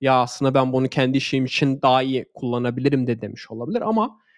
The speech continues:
ben açıkçası böyle hani evil, böyle hani şeytani bir, e, hero, kahraman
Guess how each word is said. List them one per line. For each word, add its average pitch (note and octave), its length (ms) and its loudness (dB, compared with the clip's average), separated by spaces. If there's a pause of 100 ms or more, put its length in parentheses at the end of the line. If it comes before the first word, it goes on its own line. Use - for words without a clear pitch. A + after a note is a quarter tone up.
(300)
ben D#3+ 80 2
açıkçası F#3 500 -2
böyle F3 140 4
hani E3 280 0
evil, E3 440 2 (320)
böyle C#3 200 2
hani C3+ 260 2
şeytani D#3 640 2
bir, D3+ 300 0 (160)
e, B2+ 500 2 (600)
hero, D#3+ 400 2 (320)
kahraman C#3+ 600 2